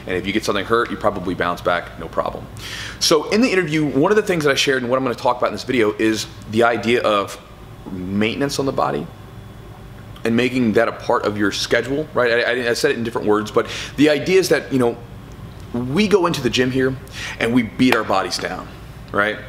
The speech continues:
I know that I've been grappling since I was thirteen in some fashion. I started wrestling when I was thirteen. I started, you know, me and my buddies started wrestling with each other when we were seventeen. Uh, we would watch, like,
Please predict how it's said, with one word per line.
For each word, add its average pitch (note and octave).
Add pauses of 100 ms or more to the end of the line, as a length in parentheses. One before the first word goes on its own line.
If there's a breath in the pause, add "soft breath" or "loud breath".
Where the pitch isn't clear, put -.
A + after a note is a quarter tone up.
(480 loud breath)
I A2+
know A#2
that A2+
I've B2+
been C3
grappling A#2+
since A2
I G#2+
was G2+
thirteen A#2+
in G2+
some G2
fashion. G#2
I -
started G#2+
wrestling A2
when A2
I -
was G#2+
thirteen. A2+ (320 loud breath)
I -
started, C3
you A#2+
know, G#2+
me B2+
and C3
my A#2+
buddies A#2
started A2+
wrestling A#2
with A2+
each G#2
other A2+
when G#2
we G#2
were F#2+
seventeen. A#2
Uh, F#2+
we G#2+
would G2
watch, A2
like, F2+